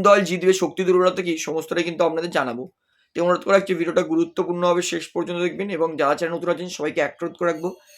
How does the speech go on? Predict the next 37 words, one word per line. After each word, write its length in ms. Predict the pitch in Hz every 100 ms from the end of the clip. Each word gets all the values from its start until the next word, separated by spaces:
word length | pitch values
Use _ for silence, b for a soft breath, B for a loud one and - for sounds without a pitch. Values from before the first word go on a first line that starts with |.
| b -
যেহেতু 280 | 156 165 190
এখানে 280 | 180 180 180
আপনারা 240 | 180 175
খেলার 260 | 170 165 165
সমস্ত 220 | 151 165 -
রকম 140 | 175
আপডেটস 340 | 175 165 180 180
পেয়ে 180 | 170 165
যাবেন, 180 | 160 160
তারা 140 | 165
অবশ্যই 380 | 160 147 147 180 170
পাবলিক 220 | 151 160
ভিউ 140 | 165 175
কলকাতা 280 | 156 156
চ্যানেলটিকে 340 | 156 151 147 170
সাবস্ক্রাইব 460 | 160 - - 147 147
করে 120 | 165 165
বেল 120 | 170
আইকন 260 | 160 160 151
প্রেস 160 | 151 151
করে 140 | - 180
all 140 | 170 160
করে 100 | 139
রাখবেন। 280 | 127 135 -
তাহলে 220 | 156 175
বন্ধুরা, 380 | 196 214 202 175 147 - _ _ _
আজকের 440 | - 180 180 214 220 -
মোহনবাগান 560 | 151 160 196 190 190 190
মুখোমুখি 440 | 160 180 180 170
হচ্ছে 200 | 185 190
পাঞ্জাবের 420 | 180 151 151 180
বিরুদ্ধে 360 | 165 170 151 165
মোহনবাগানের 560 | 160 147 156 165 170 151
ঘরের 280 | 139 156
মাঠ 160 | 165 170 143
যুবভারতী 340 | 147 156 160
ক্রীড়াঙ্গন, 420 | 156 160 160 160